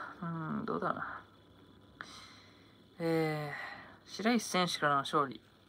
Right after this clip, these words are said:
あー、YouTubeね。まあ、ワンセット練習なんで、全然あれわかんないですけど。最近ファンになりました。応援します。ありがとうございます。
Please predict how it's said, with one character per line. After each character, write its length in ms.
あ 440
ー、 80
YouTube 280
ね。 240
ま 100
あ、 80
ワ 160
ン 40
セ 100
ッ 20
ト 100
練 220
習 140
な 120
ん 60
で、 100
全 140
然 300
あ 120
れ 80
わ 140
か 80
ん 80
な 60
い 20
で 60
す 60
け 60
ど。 60
最 160
近 140
フ 60
ァ 40
ン 40
に 40
な 80
り 80
ま 100
し 60
た。 160
応 140
援 80
し 80
ま 120
す。 160
あ 80
り 60
が 20
と 60
う 20
ご 0
ざ 60
い 40
ま 80
す。 540